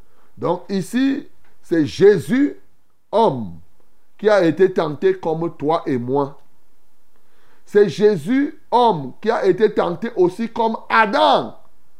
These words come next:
Le premier Adam a été tenté dans le jardin d'Éden. C'est la même chose. Et, sauf que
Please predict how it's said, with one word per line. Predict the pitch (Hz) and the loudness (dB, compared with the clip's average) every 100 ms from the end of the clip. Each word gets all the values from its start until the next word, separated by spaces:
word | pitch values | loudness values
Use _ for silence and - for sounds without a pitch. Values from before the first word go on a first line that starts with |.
| - - | -14 -6
Le | 139 151 | -4 -4
premier | - 196 226 247 | 0 4 4 4
Adam | 208 196 165 220 226 | 2 2 4 2 2
a | 214 185 | 0 2
été | 180 190 208 | 2 4 2
tenté | 208 170 165 196 | 2 0 0 0
dans | 139 185 233 214 | 2 2 4 4
le | 156 | 4
jardin | 156 151 165 170 | 2 0 0 0
d'Éden. | 139 110 117 - - - - - - - - | 0 0 -4 -6 -14 -16 -16 -16 -16 -16 -6
C'est | 170 | 0
la | 180 | 2
même | 202 220 | 4 2
chose. | 175 127 92 - - - - - - - - - | 2 -4 -6 -10 -16 -18 -18 -18 -18 -18 -6 6
Et, | 190 185 214 - - - - - | 8 10 8 6 -4 -10 -12 -12
sauf | - 320 311 - 175 | 0 4 4 2 0
que | 175 196 | 2 0